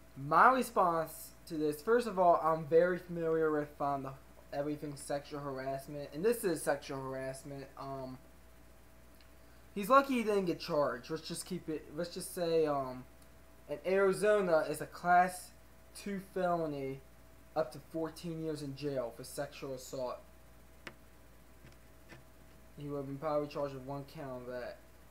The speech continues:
Sexual harassment, uh, like, I'm familiar with it.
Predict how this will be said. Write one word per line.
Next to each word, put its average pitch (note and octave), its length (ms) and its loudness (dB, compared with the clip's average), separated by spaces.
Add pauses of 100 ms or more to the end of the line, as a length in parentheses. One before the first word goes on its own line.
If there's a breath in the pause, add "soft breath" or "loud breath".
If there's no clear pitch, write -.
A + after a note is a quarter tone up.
(300)
Sexual A#3+ 360 2
harassment, E3+ 800 -2 (140)
uh, C3 120 -6
like, D3 120 -4
I'm F#3 200 0
familiar D#3 440 -2
with D3+ 300 -2
it. D3 260 -4